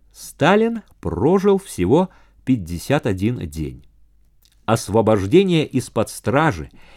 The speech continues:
и бессудебное оправдание врачей были восприняты старшим поколением советских евреев как повторение пуримского чуда.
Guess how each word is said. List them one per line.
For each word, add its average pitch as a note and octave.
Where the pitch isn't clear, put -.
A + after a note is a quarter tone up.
и A#2+
бессудебное C#3
оправдание A#2
врачей E2+
были G#3+
восприняты E3+
старшим D3+
поколением A#2
советских G#2
евреев F#2+
как -
повторение E3
пуримского C#3+
чуда. -